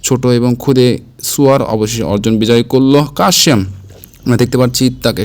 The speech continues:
স্বাগত জানাচ্ছে। দ্বিতীয় হওয়ার জন্য অবশ্যই ঘোড়াটিকে কন্ট্রোল করতে সক্ষম হবে, কিন্তু অবশ্যই বিজয় অর্জন করলো বাংলাদেশের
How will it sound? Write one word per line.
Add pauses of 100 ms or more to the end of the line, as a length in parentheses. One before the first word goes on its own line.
স্বাগত (120)
জানাচ্ছে। (480)
দ্বিতীয়
হওয়ার
জন্য (340)
অবশ্যই
ঘোড়াটিকে
কন্ট্রোল
করতে (220)
সক্ষম
হবে, (500)
কিন্তু (100)
অবশ্যই
বিজয় (100)
অর্জন
করলো (100)
বাংলাদেশের